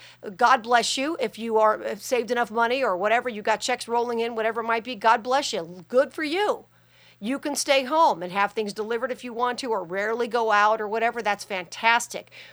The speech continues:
But for people who are thirty-five raising kids, trying to keep their house, or people who are that age or older who've spent fifteen years trying to build a business, who are trying to keep their business afloat because they're about to lose everything,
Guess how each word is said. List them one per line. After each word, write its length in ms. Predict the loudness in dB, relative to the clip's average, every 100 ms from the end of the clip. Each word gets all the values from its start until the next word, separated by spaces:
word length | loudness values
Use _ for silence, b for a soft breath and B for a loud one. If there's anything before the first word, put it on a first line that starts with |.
| B B B
But 160 | -4 -2
for 120 | -2
people 340 | -2 -6 -2
who 80 | 0
are 140 | 2
thirty-five 880 | 2 4 2 2 4 6 8 6 0
raising 400 | -2 -2 -2 -6
kids, 340 | -2 0 0 0
trying 260 | 0 0
to 60 | -2
keep 260 | -8 -8
their 140 | -4 -4
house, 560 | 0 0 0 -6 -10 -10 B B
or 100 | -2
people 360 | -2 -2 -2 0
who 140 | 4
are 160 | 6 6
that 260 | 6 4 4
age 260 | 0 0
or 160 | 0 0
older 420 | 0 0 -2 -4 -6 B
who've 160 | -8 -6
spent 300 | 0 0 0
fifteen 400 | -4 -4 -6 -2
years 180 | -2 -2
trying 280 | 0 0 0
to 40 |
build 240 | -2 -4
a 60 | -2
business, 560 | 0 0 0 -6 -6 -4
who 80 |
are 80 | -6
trying 260 | 0 0 0
to 60 |
keep 240 | -2 -10 -6
their 100 | -6
business 480 | 0 -2 -2 -6 -8
afloat 320 | -6 -6 -4
because 140 | -2
they're 100 | -2
about 300 | 4 4 4
to 60 | -2
lose 260 | -4 -6
everything, 680 | -4 -4 -4 -6 -6 -8 -10